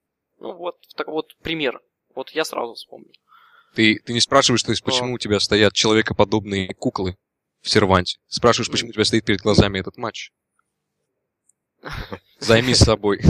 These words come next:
Speaker 2: <laughs> Иван.
Speaker 1: <laughs> Пойду качать
Speaker 2: Да.
Speaker 1: пресс.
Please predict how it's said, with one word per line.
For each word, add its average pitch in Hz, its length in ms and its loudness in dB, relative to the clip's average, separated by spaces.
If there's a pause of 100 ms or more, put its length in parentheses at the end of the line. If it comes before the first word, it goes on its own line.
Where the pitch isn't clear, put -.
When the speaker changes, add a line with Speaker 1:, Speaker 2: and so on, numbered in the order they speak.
(100)
Speaker 2:
<laughs> - 200 0
Иван. - 300 2 (600)
Speaker 1:
<laughs> - 640 -6 (760)
Пойду 143 240 -4
качать 131 340 -8
Speaker 2:
Да. - 20 -12
Speaker 1:
пресс. 117 300 -10